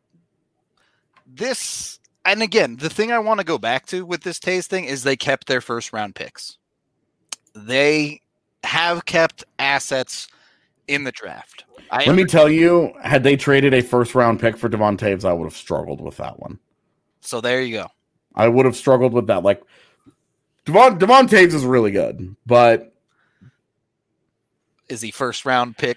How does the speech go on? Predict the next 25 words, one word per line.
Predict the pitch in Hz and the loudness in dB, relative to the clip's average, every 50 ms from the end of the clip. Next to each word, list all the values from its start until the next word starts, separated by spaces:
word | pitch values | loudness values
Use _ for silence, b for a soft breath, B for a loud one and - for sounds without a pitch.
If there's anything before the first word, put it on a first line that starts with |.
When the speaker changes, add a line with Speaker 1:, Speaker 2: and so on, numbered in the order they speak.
| _ _ | _ _
Speaker 1:
good? | - 123 113 110 117 | -2 0 0 -2 2
Speaker 2:
Well, | - 233 247 247 | 4 4 6 6
and, | 240 226 | 6 6
like, | 214 185 - - - 175 | 4 4 2 0 2 4
and, | 185 185 | 4 6
like, | 175 165 151 - | 6 4 4 2
things | - - - 247 262 247 208 - | -2 -2 0 4 4 4 2 2
can | - - 147 120 | 0 -2 -2 -2
happen. | 104 95 117 160 135 117 98 - - - - - - B B B B B _ _ _ _ _ _ _ _ _ _ _ _ _ _ _ _ _ _ _ _ _ | 0 0 0 0 0 0 -2 -8 -16 -16 -16 -18 -20 B B B B B _ _ _ _ _ _ _ _ _ _ _ _ _ _ _ _ _ _ _ _ _
Things, | - 175 180 208 190 143 123 127 127 - | 4 4 4 4 2 0 -4 -8 0 4
things | - - 220 214 185 - | 4 6 6 4 2 0
can | - - 151 | 0 2 2
happen | 120 98 101 147 131 110 - - 82 78 | 2 2 0 0 0 0 0 -4 -8 -6
here, | 82 95 95 87 87 87 | -6 -6 -6 -4 -4 -6
okay? | 87 - 120 113 113 107 110 113 b b b b b b b b b b | -2 2 4 4 4 4 2 0 b b b b b b b b b b
Where | _ - 120 131 131 131 127 123 120 120 117 117 113 110 - _ _ _ _ _ _ _ _ _ _ _ _ _ _ _ _ _ _ _ _ _ _ _ | _ 2 6 6 8 8 8 6 6 6 6 4 2 0 -6 _ _ _ _ _ _ _ _ _ _ _ _ _ _ _ _ _ _ _ _ _ _ _
you | 127 135 156 160 | -8 -4 -4 0
put | - 185 190 185 | 2 2 4 4
together | 180 170 156 170 151 156 151 | 4 4 4 4 6 6 4
a | 147 131 | 4 4
great | 117 147 151 143 131 | 4 4 4 2 2
team, | 135 - 143 135 131 127 120 117 107 - b b b b b b b _ _ _ _ _ _ _ _ _ _ _ _ _ _ _ b b b b b b b 123 123 | 2 2 4 6 6 6 4 2 -2 -4 b b b b b b b _ _ _ _ _ _ _ _ _ _ _ _ _ _ _ b b b b b b b -18 -14
you | 120 127 143 | -6 0 2
know, | 139 131 | 2 2
you, | 120 120 143 170 156 | 2 2 0 0 0